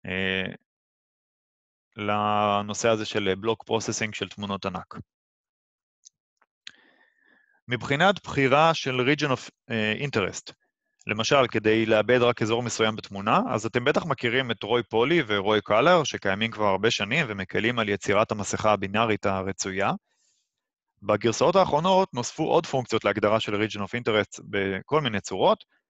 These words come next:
למשל, דרואו קובויד, שנוספה בתשע עשרה A עבור מידע תלת-ממדי, ודרואו סירקל ודרואו פריהנד, שנוספו בגרסה שלפניה.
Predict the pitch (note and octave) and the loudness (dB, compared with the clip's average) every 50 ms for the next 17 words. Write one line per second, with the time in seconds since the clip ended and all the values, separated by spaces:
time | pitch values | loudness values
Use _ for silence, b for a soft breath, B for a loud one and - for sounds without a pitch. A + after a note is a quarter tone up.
0 | _ _ _ _ _ - A#2+ A2+ A2 A2 - D3 C#3+ C3 A#2+ A2+ G2+ A#2 A#2 A#2+ | _ _ _ _ _ -6 -4 -4 -2 0 2 4 6 6 4 2 2 2 2 2
1 | A#2 A2 - - F3+ E3+ F3+ F3+ E3 C#3+ - B2+ A2 G2+ - - A#2 A2+ A2 A2 | 2 0 -2 -4 0 2 4 2 2 2 -2 -6 -8 -10 -2 0 0 2 2 2
2 | G#2+ G#2 G2 - - A#2 A2+ G#2+ - - A#2 G#2 C#3+ C#3+ A2+ F#2 F#2+ A#2 - G#2 | 2 2 0 0 0 0 0 0 0 0 2 4 4 4 2 0 -4 -8 -8 -6
3 | G2+ G#2 G#2 G2+ G2+ G2+ G2+ A2 A2 G#2+ - G#2+ G#2+ G2+ - G#2 F#2+ F#2 F#2 G#2 | -4 -4 -4 -2 -4 0 2 4 2 2 2 0 -2 0 0 -4 -4 -4 -2 0
4 | D#3 G3 G3 E3 - _ _ _ _ _ _ _ _ _ _ - A2 G#2 G#2+ A2 | 2 2 2 -2 -6 _ _ _ _ _ _ _ _ _ _ -8 -4 -2 0 0
5 | G#2+ G#2 - F3+ G3 G3 - E3+ D3 B2+ G#2 G#2 G2+ G#2 G#2 G#2+ G2+ - D3+ F3 | 0 2 4 4 4 4 6 4 4 4 4 2 -2 0 0 0 0 2 2 4
6 | F3 E3 E3 D3 B2 - - A2 G#2 G2 - - B2 A#2 A2 G#2+ G2+ G#2+ G2+ - | 4 4 4 2 0 -4 -4 -4 -6 -8 -6 -6 -4 -2 -2 0 0 0 -2 2
7 | - A#2+ A2+ - A2+ G#2 F#2+ - - F#2+ F#2+ G2 A2 E3 | 2 0 0 0 -2 -4 -4 -4 -6 -4 -2 0 0 0